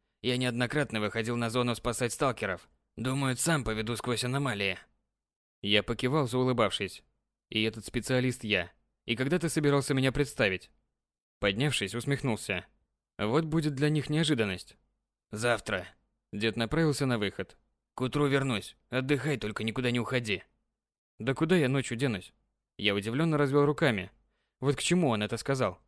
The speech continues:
Тот махнул рукой, поднявшись к себе. Я направился в комнату. Надо разобрать вещи, сложить всё для похода, да ложиться спать. Вынув то, что привёз с собой, пересортировав, убрал назад. Брюки, футболку, кофту, запасные кроссовки.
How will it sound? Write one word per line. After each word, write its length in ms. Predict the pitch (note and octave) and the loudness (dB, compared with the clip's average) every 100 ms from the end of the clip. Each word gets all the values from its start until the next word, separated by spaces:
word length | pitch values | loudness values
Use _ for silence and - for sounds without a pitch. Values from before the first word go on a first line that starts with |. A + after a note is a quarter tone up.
| _ _ _ _ _ - | _ _ _ _ _ 2
Тот 160 | D3 | 4
махнул 340 | D#3 D#3+ D3+ D#3 | 4 2 2 4
рукой, 320 | D3+ D3 E3+ | 4 6 4
поднявшись 500 | A#2 G#2 B2 A#2+ B2 | 4 2 0 0 -4
к 60 | - | -2
себе. 400 | C#3+ C3 F#2 - _ _ _ - | 0 0 -2 -6 _ _ _ -4
Я 180 | B2 D#3+ | 0 0
направился 500 | D#3 D#3 D3+ C#3 D3+ | 0 2 2 2 0
в 40 | |
комнату. 500 | - D3+ G#2 - F2 - _ | 2 2 0 -4 -8 -10 _
Надо 240 | D3+ D3+ | -4 0
разобрать 420 | D3 C#3 C#3+ C#3+ C3+ | 2 2 2 0 2
вещи, 280 | D#3 - | 0 0
сложить 340 | G2+ A2 G#2+ A2+ | -2 -2 -2 -2
всё 160 | - | -2
для 140 | A2+ A#2 | -2 0
похода, 480 | C3+ - C3 G2 F2 _ | 0 2 2 2 -4 _
да 140 | - C3 | -4 -2
ложиться 380 | C3+ D3 - B2+ | 0 -2 -4 -6
спать. 380 | - F#2+ - _ _ _ _ - _ | -4 -6 -6 _ _ _ _ -20 _
Вынув 380 | - A2 C3+ A#2+ | -2 2 2 2
то, 120 | - | 0
что 180 | B2+ C3 | 0 0
привёз 320 | A#2+ B2 B2 | 0 2 2
с 40 | - | 2
собой, 420 | A#2 D3+ B2+ G2 - | 0 2 0 -2 -4
пересортировав, 760 | D3+ D#3 C#3+ C3 C3 C3 D3+ | 0 0 0 0 0 2 0
убрал 260 | A2 A2+ A#2+ | 0 0 0
назад. 380 | B2+ B2 F#2+ - _ _ _ - | 0 -2 -4 -8 _ _ _ -6
Брюки, 340 | G2+ B2+ B2 | 0 2 0
футболку, 500 | G#2+ A2 G#2+ B2 - | -2 -2 0 0 0
кофту, 460 | A2 C3+ A2 G2+ F2+ _ | -2 -2 -2 -6 -8 _
запасные 500 | A#2+ C3+ C#3+ C3 E3+ | -6 -2 -2 0 0
кроссовки. 640 | D3+ C#3 B2+ G#2+ - F#2 | 0 0 0 -2 -4 -8